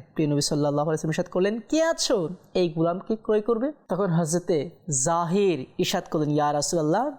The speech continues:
যদি আপনি আমাকে বিক্রয় করেন তাহলে স্বল্প মূল্য পাবেন, কেননা আমি তো দেখতে একটু এ-, ব্যতিক্রম।" কিন্তু রাসূল করিম সাল্লাল্লাহু আলাইহি ওয়াসাল্লাম ইরশাদ করলেন,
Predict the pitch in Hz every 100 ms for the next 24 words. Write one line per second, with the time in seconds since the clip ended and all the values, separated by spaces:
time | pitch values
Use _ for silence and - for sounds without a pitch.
0 | - 202 254 269 220 233 285 294 285 294
1 | 311 254 302 - - _ _ 160 160 302
2 | 311 349 381 320 254 220 156 139 165 -
3 | _ _ - 185 180 185 160 135 160 -
4 | _ - - - 320 349 349 320 262 247
5 | 226 196 151 151 165 180 - _ _ _
6 | _ _ _ _ _ _ _ _ 190 175
7 | 165 160 190 185 196 185 - _ _ _
8 | 208 233 - - 208 180 254 247 - 247
9 | 214 226 _ _ _ _ - 320 311 320
10 | 339 302 247 254 - - _ _ _ _
11 | - 160 156 151 175 170 165 160 147 143
12 | 151 147 139 139 143 - - 151 147 254